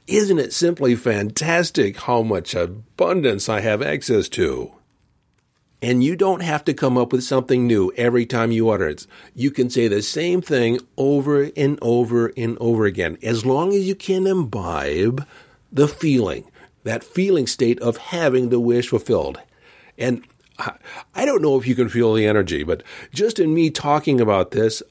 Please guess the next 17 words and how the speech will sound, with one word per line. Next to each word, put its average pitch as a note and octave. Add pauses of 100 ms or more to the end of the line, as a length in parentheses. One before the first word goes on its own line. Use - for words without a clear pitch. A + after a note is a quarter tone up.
I'm C#3
getting A2+
more B2+
and A#2
more A2
energized. G2+
My C3
vibe A2+
is G#2+
going A2+
higher F2+
and C3
higher. B2 (340)
I D3
absolutely B2
love B2
it. F2+